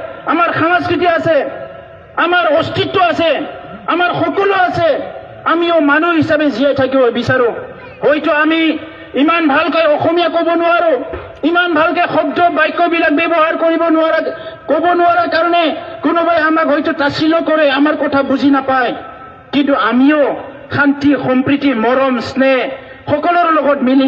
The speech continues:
জুলি থাকিব বিচাৰো। সংগ্ৰাম কৰে কৰে যেতিয়া প্ৰতাৰণা হয়, যেতিয়া ক'ৰবাত ঠগ প্ৰবঞ্চনা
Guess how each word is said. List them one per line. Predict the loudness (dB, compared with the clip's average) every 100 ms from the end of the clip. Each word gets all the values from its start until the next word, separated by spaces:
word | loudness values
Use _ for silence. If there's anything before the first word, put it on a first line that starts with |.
| 2
জুলি | 0 0
থাকিব | 0 0 0 2 0
বিচাৰো। | 0 2 2 0 -6 -14 -20 -20 -20 -8 0
সংগ্ৰাম | 2 2 2 0 0
কৰে | 0 0 0
কৰে | 2 2 0 -6 -14 -18 -18 -12 -4
যেতিয়া | -4 -2 -2 0
প্ৰতাৰণা | 0 0 0 2 2
হয়, | 2 2 -2 -6 -14 -18 -20 -10 -4
যেতিয়া | -2 -2 -2
ক'ৰবাত | 0 -2 0
ঠগ | -2 0 -2
প্ৰবঞ্চনা | -2 -2 0 2